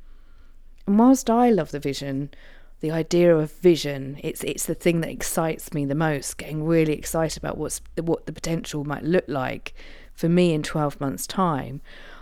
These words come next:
I'm also aware that it's a lived experience and that I'm responsible for living and creating and showing up for my big, bold, beautiful life every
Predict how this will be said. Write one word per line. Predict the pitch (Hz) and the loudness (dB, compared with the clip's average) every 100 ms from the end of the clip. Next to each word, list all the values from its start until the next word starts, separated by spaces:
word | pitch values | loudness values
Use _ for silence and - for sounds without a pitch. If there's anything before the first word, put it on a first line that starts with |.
| - 180 | -6 2
I'm | 208 226 | 4 4
also | 208 190 - 160 156 - | 4 0 0 0 0 0
aware | 160 196 185 | 2 4 4
that | 165 - | 2 -2
it's | 156 175 | -4 0
a | |
lived | 170 175 175 - | 2 2 0 -2
experience | - - - 214 196 147 - - - | -8 -6 0 2 2 -2 -6 -10 -8
and | 160 165 | -2 0
that | 170 - - - - - 190 | 0 -4 -20 -20 -20 -4 4
I'm | 202 220 214 185 | 8 8 6 4
responsible | 160 - 160 156 - 156 143 143 | 0 -4 -4 -4 -6 -6 -6 -8
for | - 160 147 143 151 - - - | -6 -2 0 0 -4 -10 -20 -6
living | 175 180 170 160 | 2 4 4 2
and | 151 156 | -2 -4
creating | - 160 160 156 156 143 | -2 0 0 -2 -4 -4
and | 139 | -4
showing | - - 160 151 156 | -2 0 0 0 -2
up | 151 - - - - - - | -4 -4 -8 -14 -14 -20 -10
for | - 165 | 0 2
my | 165 170 170 | 2 2 2
big, | 165 156 | 0 -2
bold, | 151 147 147 - | -4 -4 -4 -6
beautiful | 160 165 165 - 160 | -6 -4 -6 -6 -4
life | 165 156 147 - - - | -4 -2 -4 -6 -4 2
every | 208 185 - - 180 | 2 2 -6 -4 -2